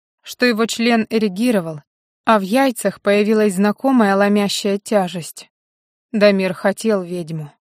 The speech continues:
"Едем". Её согласие не вызвало сомнения. Никакого. Не для этого приезжала. Он поставил ногу на пол,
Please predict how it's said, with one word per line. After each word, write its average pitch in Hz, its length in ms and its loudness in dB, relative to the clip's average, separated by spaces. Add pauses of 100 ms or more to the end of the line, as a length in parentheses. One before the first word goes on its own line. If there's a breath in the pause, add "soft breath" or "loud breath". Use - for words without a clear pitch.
(140)
"Едем". 185 640 2 (560)
Её 208 340 0
согласие 233 640 2
не 226 160 2
вызвало 180 420 -2
сомнения. 175 760 -4 (240)
Никакого. 226 760 -2 (640)
Не 202 160 0
для 196 300 4
этого 180 280 0
приезжала. 170 760 -4 (440)
Он 220 220 0
поставил 208 520 4
ногу 190 340 -2
на 185 160 0
пол, 156 340 -8